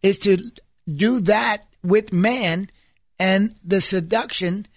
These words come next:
that we can fall for has no bounds. Nevertheless, the people that Paul are warning Timothy about are church folks, and that makes them doubly dangerous. Tolerate implies that they were once under truth's influence,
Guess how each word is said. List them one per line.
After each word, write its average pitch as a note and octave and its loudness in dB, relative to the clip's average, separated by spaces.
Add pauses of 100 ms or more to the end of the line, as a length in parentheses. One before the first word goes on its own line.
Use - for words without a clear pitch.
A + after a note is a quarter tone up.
(280)
that F3+ -2
we G#3+ -2
can F#3 -4
fall G#3 -6
for E3 -4 (160)
has C#3 -2
no D3 0
bounds. C3 -8 (640)
Nevertheless, F#3 0
the - -10
people E3 -4
that D#3 -6
Paul F3+ -2
are D#3 -2
warning F3+ -4
Timothy G#3+ -6
about B2+ -8
are F3+ -2
church A3+ -4
folks, - -12 (520)
and C3+ 0
that F3+ -2
makes E3+ -4
them D#3 -2
doubly D3+ -2 (100)
dangerous. D#3+ -6 (600)
Tolerate E3 0
implies C#3 -2
that C#3 -4
they D3 0
were C#3+ -2
once D3+ -2 (120)
under F3+ -2
truth's C#3+ -6
influence, B2 -10